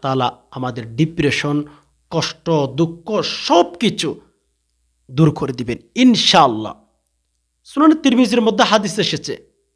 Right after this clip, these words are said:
আপনি যদি চান সুনানে তিরমিজির, তিরমিজি করে সেখান থেকে হাদিস দেখতে পারেন, দুই হাজার চারশত পঁচাত্তর নং হাদিস। নবীজি বলো, "তোমরা যখনই টেনশনের মধ্যে পড়ে যাবা,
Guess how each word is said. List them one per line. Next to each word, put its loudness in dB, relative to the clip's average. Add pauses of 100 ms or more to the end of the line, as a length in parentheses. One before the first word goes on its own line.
(520)
আপনি -2
যদি 2
চান 4 (920)
সুনানে 0
তিরমিজির, 0 (320)
তিরমিজি 0
করে 0
সেখান -2
থেকে -6
হাদিস -2
দেখতে -6
পারেন, -10 (520)
দুই 0
হাজার 0
চারশত -6 (420)
পঁচাত্তর -8
নং 0
হাদিস। -10 (1700)
নবীজি 0
বলো, 2
"তোমরা 2
যখনই 6
টেনশনের 2
মধ্যে 0
পড়ে -4
যাবা, -10